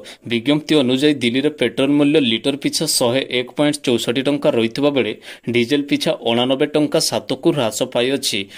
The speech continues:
ରବିବାର ଦିନ ପେଟ୍ରୋଲ ଓ ଡିଜେଲ ମୂଲ୍ୟ ଲିଟର ପିଛା କୋଡ଼ିଏ ପଇସା ହ୍ରାସ ପାଇଅଛି। ଏକ ମାସ ମଧ୍ୟରେ ପେଟ୍ରୋଲ ହାରର ପ୍ରଥମ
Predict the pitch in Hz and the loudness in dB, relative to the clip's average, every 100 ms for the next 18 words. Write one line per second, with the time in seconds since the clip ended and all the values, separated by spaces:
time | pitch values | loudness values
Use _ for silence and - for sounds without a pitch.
0 | - - 123 123 135 156 143 156 160 123 | -12 -2 2 2 4 2 2 0 2 0
1 | 113 143 147 156 117 117 131 143 143 139 | 2 2 4 2 2 0 2 2 4 4
2 | 147 117 110 131 143 139 160 - 127 127 | 2 2 -2 -4 -4 -4 -4 -2 0 2
3 | 139 139 - 156 120 110 135 131 127 143 | 2 0 0 0 0 0 -2 0 0 0
4 | - - 110 - - - 123 113 143 156 | -2 -4 -6 -10 -18 -6 -4 0 2 2
5 | 151 165 120 113 139 147 143 120 135 147 | 2 2 2 2 0 0 0 0 2 0
6 | 139 117 120 135 143 123 117 143 | 0 0 2 0 0 -2 0 0